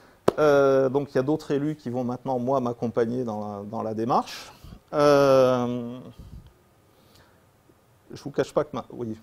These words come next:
ma secrétaire, je vais le dire comme ça, ma secrétaire me bénit de mairie, euh, puisqu'elle a un appel, un à deux appels par semaine liés à la démarche Open Data. Donc ça lui prend un petit peu de temps d'expliquer à d'autres collectivités qui l'appellent, des petites collectivités, pour savoir justement, euh, ce qu'il faut faire.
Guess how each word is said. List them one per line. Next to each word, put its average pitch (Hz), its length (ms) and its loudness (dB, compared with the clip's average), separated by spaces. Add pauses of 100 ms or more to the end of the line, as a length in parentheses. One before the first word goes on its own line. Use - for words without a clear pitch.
ma 123 140 -8
secrétaire, - 460 -8
je 101 60 -10
vais 127 60 -6
le 123 60 -8
dire 120 140 -8
comme 123 140 -12
ça, 113 100 -12
ma 135 100 -12
secrétaire 127 540 -8
me 120 100 -6
bénit 120 320 -6 (200)
de 117 80 -8
mairie, 113 340 -6 (580)
euh, - 40 -14
puisqu'elle 123 420 -2
a 127 200 0
un 143 180 -6
appel, 139 420 -2
un 156 100 -10
à 139 140 -2
deux 131 240 -4
appels 127 280 -4
par - 180 -6
semaine 135 420 -8
liés 127 400 -4
à 117 60 -4
la 120 100 -4
démarche 120 380 -8
Open 120 240 -6
Data. 113 260 -12 (160)
Donc 117 240 -18
ça - 160 -10
lui 107 120 -10
prend 120 200 -8
un 120 80 -8
petit 113 140 -14
peu 113 140 -10
de 113 60 -12
temps 139 200 -4
d'expliquer 123 500 -6
à 117 40 0
d'autres 127 320 -6
collectivités 117 760 -8
qui 123 120 -14
l'appellent, 147 360 -6 (100)
des 107 100 -10
petites 113 340 -12
collectivités, 107 640 -12 (480)
pour 110 100 -4
savoir 123 380 0
justement, 113 600 -6
euh, 104 40 -10 (340)
ce - 100 -20
qu'il 117 140 -18
faut 113 140 -12
faire. - 180 -14